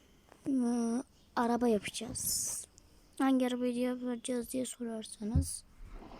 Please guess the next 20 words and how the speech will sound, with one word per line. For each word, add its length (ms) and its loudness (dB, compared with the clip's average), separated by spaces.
bu 60 -2
oyunun 400 0
şu 300 -14
ikinci 440 -4
arabasını 420 -4
yapacağım. 400 -8
Tabii 280 -2
ben 260 2
bunu 360 2
reklamla 500 -2
izleyeceğim. 760 -6
Boşuna 320 -8
para 120 -6
vermeyeceğim. 840 -6
Reklam 380 -4
izleyip 440 -4
geliyorum. 480 -6
Arkadaşlar, 560 -2
bu 40 0
arabayı 720 0